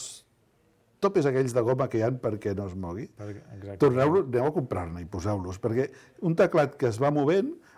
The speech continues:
Speaker 1: vol dir que la vostra mà no sap on posar-la.
Speaker 2: Mhm.
Speaker 1: I, i, i esteu tota l'estona malament. I el que hi ha al costat sí que s'ha de moure,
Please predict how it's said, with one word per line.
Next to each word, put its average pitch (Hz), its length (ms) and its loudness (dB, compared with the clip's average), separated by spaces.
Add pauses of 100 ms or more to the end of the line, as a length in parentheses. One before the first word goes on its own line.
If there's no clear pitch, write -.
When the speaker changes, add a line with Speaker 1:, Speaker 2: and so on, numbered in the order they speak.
(100)
Speaker 1:
vol 147 160 2
dir 160 80 2
que 147 100 2
la 127 100 4
vostra 147 320 0
mà 151 120 -2
no 180 100 -2
sap 143 220 -2
on 135 120 0
posar-la. 117 520 0 (280)
Speaker 2:
Mhm. 101 280 -16 (140)
Speaker 1:
I, 123 120 -2 (180)
i, 131 60 0 (220)
i 127 80 6
esteu 147 320 0
tota 151 220 -4
l'estona 135 340 -2
malament. 95 340 -4 (580)
I 117 80 0
el 110 160 2
que 110 80 -4
hi 107 60 0
ha 123 60 2
al 127 60 0
costat 131 380 -2
sí - 100 -8
que 113 100 -6
s'ha - 120 -10
de 65 80 -14
moure, - 320 -18